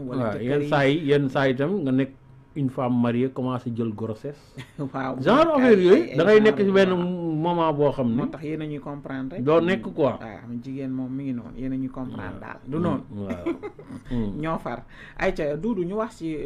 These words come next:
Speaker 1: nouvelle forme de transhumance yi nga xam ne nemmeeku nañu ko.
Speaker 2: Waaw.
Speaker 1: Waaw, gis nga Boubacar Camara, conférence de presse bu mag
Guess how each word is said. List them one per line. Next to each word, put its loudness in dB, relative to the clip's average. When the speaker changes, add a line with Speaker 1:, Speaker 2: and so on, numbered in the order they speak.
Speaker 1:
nouvelle -8
forme -10
de -12
transhumance -16
yi -14
nga -14
xam -16
ne -18
nemmeeku -14
nañu -16
ko. -12
Speaker 2:
Waaw. -6
Speaker 1:
Waaw, -18
gis -18
nga -12
Boubacar -16
Camara, -18
conférence -16
de -16
presse -18
bu -16
mag -14